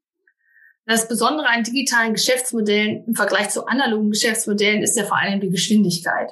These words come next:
Wir haben sehr dynamische Kunden- und Marktanforderungen und die zeigen sich auch immer in der von uns viel benannten vuca-Welt. Also alles ist volatiler, unsicher, komplexer und auch mehrdeutiger.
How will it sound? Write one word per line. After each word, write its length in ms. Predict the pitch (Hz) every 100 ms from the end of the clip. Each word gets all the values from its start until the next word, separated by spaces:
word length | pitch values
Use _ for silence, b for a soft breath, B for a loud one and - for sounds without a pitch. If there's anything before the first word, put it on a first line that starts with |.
| -
Wir 120 | 196
haben 280 | 202 196 185
sehr 160 | 220
dynamische 640 | 214 190 190 240 254 247 220
Kunden- 280 | 285 233
und 120 | 208 190
Marktanforderungen 1160 | 220 - - 269 269 240 254 262 247 262 269 269 B B B
und 300 | 208 208 202
die 240 | 208 202 190
zeigen 400 | 196 220 254 226
sich 240 | 226 -
auch 140 | -
immer 140 | 202 196
in 40 |
der 80 | 196
von 160 | 202 202
uns 260 | 226 220
viel 200 | - 233
benannten 520 | 208 214 202 - 180
vuca-Welt. 680 | 208 269 254 233 226 240 254
Also 200 | 196 196
alles 220 | 175 190 202
ist 160 | -
volatiler, 720 | 208 202 196 - 262 226 208
unsicher, 560 | 233 233 220 208 196 196
komplexer 720 | 214 202 - 220 - 196 190 170
und 100 | 196
auch 140 | -
mehrdeutiger. 880 | 190 233 262 277 285 285 285 294